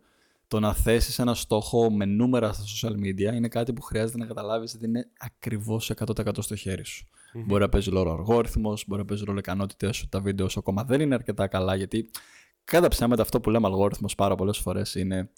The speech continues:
Speaker 1: πόσο καλό είναι κάποιο βίντεο. Αλλά τέλος πάντων, μπορεί, μπορεί να παίζουν πάρα πολλά από πίσω. Η ώρα
Speaker 2: Ναι.
Speaker 1: που ποστάρεις να είναι λάθος, να μην υπολογίζεις ένα παράγοντα ο οποίος μπορεί να σαμποτάρει τα βίντεο σου, τέλος πάντων. Οπότε, κάλλιστα που και εσύ μπορεί να το έχεις περάσει ακριβώς το ίδιο πράγμα όπως και εγώ,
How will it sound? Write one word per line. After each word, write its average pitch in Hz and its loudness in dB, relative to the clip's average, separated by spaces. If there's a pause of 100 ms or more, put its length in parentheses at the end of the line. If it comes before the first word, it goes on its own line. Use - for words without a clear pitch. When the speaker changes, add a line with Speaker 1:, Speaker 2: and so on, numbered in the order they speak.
(280)
Speaker 1:
πόσο 104 -2
καλό 95 2
είναι 95 2
κάποιο - 2
βίντεο. 95 0 (280)
Αλλά 135 2
τέλος 139 6
πάντων, 92 0
μπορεί, 107 4
μπορεί 131 4
να 143 2
παίζουν 156 0
πάρα 127 2
πολλά 110 -2
από 90 -10
πίσω. 95 -4 (340)
Η 104 2
ώρα 117 6
Speaker 2:
Ναι. 117 6
Speaker 1:
που 107 0
ποστάρεις 95 2
να 98 -2
είναι 90 -2
λάθος, 110 2
να 127 2
μην 151 2
υπολογίζεις 143 2
ένα 147 0
παράγοντα 127 4
ο - 6
οποίος 120 0
μπορεί 113 2
να 117 0
σαμποτάρει 110 -4
τα 107 -12
βίντεο 101 -4
σου, - -8
τέλος - -14
πάντων. - -16 (600)
Οπότε, 135 4 (500)
κάλλιστα 135 4 (320)
που 113 0
και 165 4
εσύ 135 6
μπορεί 107 6
να 101 6
το 101 4
έχεις 98 0
περάσει 101 2
ακριβώς 110 0
το - -4
ίδιο - -4
πράγμα 95 -4
όπως 98 -6
και - -14
εγώ, 98 -2